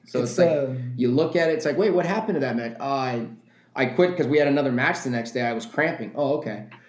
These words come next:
Speaker 1: You know, where now it's like, oh, you can kinda look up, stall, you know, this guy's gonna get it done, this guy's gonna get it done,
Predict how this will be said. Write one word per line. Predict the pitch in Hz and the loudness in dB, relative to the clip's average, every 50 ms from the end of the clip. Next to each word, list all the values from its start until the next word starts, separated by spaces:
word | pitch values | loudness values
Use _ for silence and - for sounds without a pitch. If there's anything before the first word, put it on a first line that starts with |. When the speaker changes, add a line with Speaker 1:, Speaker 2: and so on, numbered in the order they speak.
| _ _ _ | _ _ _
Speaker 1:
You | 120 120 | 0 2
know, | 120 120 120 123 | 2 2 2 2
where | 131 131 123 | 2 2 2
now | 127 135 139 151 160 156 | 2 2 2 2 2 2
it's | 135 - - | 0 0 0
like, | 143 127 | -2 0
oh, | 123 160 165 160 | 2 2 4 4
you | 156 151 147 | 4 2 0
can | - 151 135 | -2 -4 -4
kinda | - 147 147 143 | -2 -2 0 2
look | 139 147 147 147 - | 2 2 0 0 0
up, | 147 151 156 156 - | 0 2 2 0 0
stall, | - - - - 147 143 147 151 156 156 156 139 117 104 - | -6 -12 -4 -2 2 2 4 4 4 2 0 0 -2 -4 -2
you | 135 131 | 0 0
know, | 135 131 131 127 127 | 0 0 0 -2 0
this | 120 151 143 - | 0 0 0 0
guy's | - 143 139 139 123 | 0 0 0 0 0
gonna | 143 143 139 | 0 0 0
get | 131 139 135 | 0 0 -2
it | 131 113 | -2 -2
done, | 131 135 135 127 | -2 -2 0 0
this | 131 135 131 | -2 -2 -2
guy's | - 139 135 135 123 120 | 0 0 0 0 0 -2
gonna | 135 131 127 | -2 -2 -2
get | 120 123 135 127 | 0 0 0 0
it | 127 113 | 0 -2
done, | 131 131 127 127 131 127 127 120 117 | -2 -2 -2 -2 -2 -4 -4 -6 -8